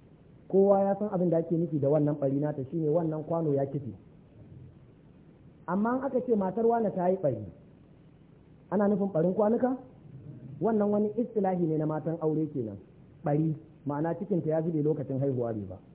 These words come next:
Amma duk kalma ɗaya ce, amma ma'ana fa ta saɓa. Jama'a mun fahimci wannan da kyau? In aka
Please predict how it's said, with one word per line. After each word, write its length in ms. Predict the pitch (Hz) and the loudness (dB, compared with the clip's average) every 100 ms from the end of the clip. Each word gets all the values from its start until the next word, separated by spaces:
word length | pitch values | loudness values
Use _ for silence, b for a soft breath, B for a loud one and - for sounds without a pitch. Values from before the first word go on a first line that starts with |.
| - - - - - - - - - - - | -20 -20 -20 -20 -20 -20 -20 -20 -20 -20 -4
Amma 260 | 180 202 214 | 2 4 4
duk 200 | 190 - | 2 0
kalma 340 | 269 262 226 - | 4 6 4 4
ɗaya 160 | 175 170 | 2 0
ce, 80 | 165 151 | -2 -4
amma 240 | 170 208 | -2 -2
ma'ana 320 | 185 170 196 | -2 -2 -2
fa 180 | 180 117 104 - - - - - - - | -4 -6 -10 -20 -20 -20 -20 -20 -20 -10
ta 140 | 143 147 | -4 -2
saɓa. 340 | 156 156 131 104 - - - - - - - - - - | -2 -4 -4 -10 -14 -20 -20 -20 -20 -20 -20 -20 -20 -4
Jama'a 180 | 143 175 | 0 2
mun 120 | 185 | 2
fahimci 280 | 190 160 151 | 2 0 2
wannan 220 | 185 190 | 2 2
da 80 | 160 | 0
kyau? 280 | 147 220 254 - - - - - - - - - | 2 2 2 -2 -16 -16 -16 -16 -18 -20 -18 -8
In 80 | 220 | -6
aka 200 | 262 | -2